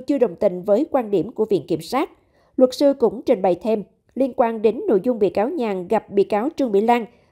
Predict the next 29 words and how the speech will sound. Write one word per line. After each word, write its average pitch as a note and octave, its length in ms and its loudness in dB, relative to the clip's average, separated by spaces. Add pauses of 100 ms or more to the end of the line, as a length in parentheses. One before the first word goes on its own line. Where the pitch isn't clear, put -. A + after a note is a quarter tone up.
các F4 140 -4
bị G3 140 4
cáo A3+ 320 -2
đều G#3+ 280 2
khai C4 240 0
rằng G3+ 260 -2 (240)
nội B3 140 4
dung C#4 200 2
cuộc A3 160 2
gặp - 240 0
chỉ F#3+ 140 2
là A#3 160 0
trao A3+ 180 -2
đổi F#3 160 2
công G#3+ 220 -2
việc, F#3+ 360 2
không C4+ 180 -2
có C4 160 -2
nội A#3+ 200 0
dung A3 200 0
liên A3 240 0
quan G3+ 240 -2
đến A3+ 240 0
việc A3 280 -2
đưa D4 200 2
và A#3 140 0
nhận F3 180 -4
hối A#3+ 160 -4
lộ. F#3+ 300 4